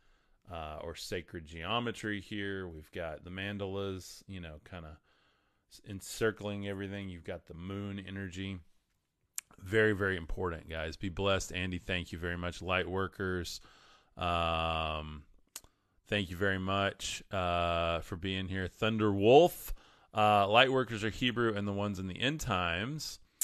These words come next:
We are not in the end times, so who are you? Uh, Thunderwolf, I beg to differ on that, but welcome, my friend. Um, I think we're always in the end times. I think we've been in the end times ever since, uh,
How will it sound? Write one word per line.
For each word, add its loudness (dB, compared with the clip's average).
We 0
are 0
not 2
in -2
the -6
end -4
times, -4
so -2
who -4
are 0
you? -8
Uh, 10
Thunderwolf, 6
I 4
beg -2
to -10
differ -6
on -4
that, -4
but -6
welcome, 0
my -4
friend. -6
Um, -6
I -6
think -8
we're -2
always 0
in -10
the -12
end -14
times. -14
I -10
think -12
we've -10
been -8
in -8
the -6
end -6
times -6
ever -8
since, -12
uh, 0